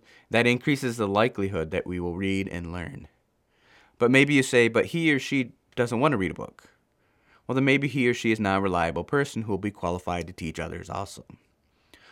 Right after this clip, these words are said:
Or maybe they struggle with reading, and so you might want to recommend an audiobook or the audio Bible. Maybe someone else will disciple them. But find people who have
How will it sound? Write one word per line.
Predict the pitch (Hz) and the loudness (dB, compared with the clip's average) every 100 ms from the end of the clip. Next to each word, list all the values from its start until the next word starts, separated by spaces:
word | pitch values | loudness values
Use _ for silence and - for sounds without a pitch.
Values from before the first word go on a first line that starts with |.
| _ - | _ 0
Or | 160 196 | 2 4
maybe | 147 151 185 | 2 2 0
they | 175 170 | 0 -2
struggle | - 165 151 | 0 0 0
with | 95 - | -4 -6
reading, | - 90 82 98 _ _ _ - | -8 -8 -8 -10 _ _ _ -8
and | 104 | 0
so | |
you | 113 110 | 0 2
might | 113 | 0
want | 110 | 0
to | 107 | 0
recommend | 107 107 104 104 | 0 0 -2 0
an | 101 | 0
audiobook | 104 104 98 - - - - - _ _ _ _ _ _ _ - | 0 0 -4 -6 -10 -12 -18 -20 _ _ _ _ _ _ _ -4
or | 98 | -2
the | - | 0
audio | 98 95 90 | 2 2 0
Bible. | 95 104 104 - _ _ _ _ _ _ - - _ _ _ _ _ _ _ _ _ _ _ _ _ _ | -2 -2 -4 -12 _ _ _ _ _ _ -20 -20 _ _ _ _ _ _ _ _ _ _ _ _ _ _
Maybe | 107 139 156 | 2 4 6
someone | 147 151 139 | 4 4 4
else | 120 139 - | 4 2 -2
will | 127 | -4
disciple | 92 - - - 53 | -4 -4 -8 -10 -12
them. | 67 - - _ _ _ _ _ _ - _ _ _ | -12 -16 -20 _ _ _ _ _ _ -20 _ _ _
But | - - | -8 0
find | 151 170 | 2 2
people | 170 143 123 | 2 0 0
who | 123 110 | 0 0
have | 123 107 101 | 4 4 4